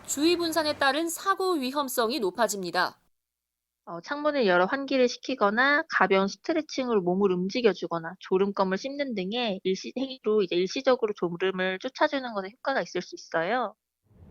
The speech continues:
Speaker 1: 운전을 하다가 졸음이 오면 졸음 쉼터나 휴게소를 이용해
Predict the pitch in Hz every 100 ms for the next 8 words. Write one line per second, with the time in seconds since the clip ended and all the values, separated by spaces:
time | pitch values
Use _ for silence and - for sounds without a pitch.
0 | - - - - - - - 262 285 330
1 | 330 320 302 294 294 285 247 294 277 269
2 | 233 277 262 156 - - 262 311 302 -
3 | 311 302 285 262 320 - 381 370 339 320
4 | 208 233 254 208 -